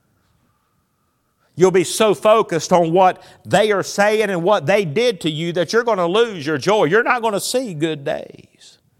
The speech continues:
But here, here's the benefit of suffering like that.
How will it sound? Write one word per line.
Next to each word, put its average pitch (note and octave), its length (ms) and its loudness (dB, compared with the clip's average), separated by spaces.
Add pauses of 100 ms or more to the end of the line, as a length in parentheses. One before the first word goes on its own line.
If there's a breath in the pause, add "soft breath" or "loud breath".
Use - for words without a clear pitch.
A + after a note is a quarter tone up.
(800)
But G#3 140 -2
here, C4 300 0
here's A#3+ 320 -2
the G#3 100 0
benefit G3 560 -2
of D3+ 80 -4
suffering F#3 520 -6
like C3 280 -6
that. A#2 460 -10